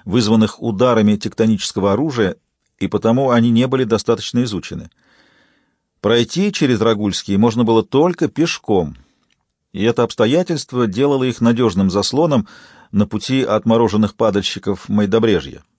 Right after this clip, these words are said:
что тянулось вдоль такого же юного, как сами утесы, Зигенского моря. Тяжелейшая дорога не позволяла провести в веселый котел технику для серьезного наступления,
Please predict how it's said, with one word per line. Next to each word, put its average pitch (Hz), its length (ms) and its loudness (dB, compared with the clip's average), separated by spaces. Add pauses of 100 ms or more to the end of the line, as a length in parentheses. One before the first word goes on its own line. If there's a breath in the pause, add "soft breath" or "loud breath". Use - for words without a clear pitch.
что - 240 -6
тянулось 110 600 -2
вдоль 101 300 -2
такого 110 380 0
же 90 140 -2
юного, 101 380 0
как 92 180 -6
сами 92 240 0
утесы, 123 640 -2 (420)
Зигенского 113 600 0
моря. 80 320 -2 (1400 soft breath)
Тяжелейшая 151 520 2
дорога 139 380 2
не 123 120 2
позволяла 123 500 2
провести 107 580 -2
в 90 60 -4
веселый 98 380 -2
котел 101 320 -2
технику 131 520 -2
для 95 140 -4
серьезного 98 460 -2
наступления, 90 680 -6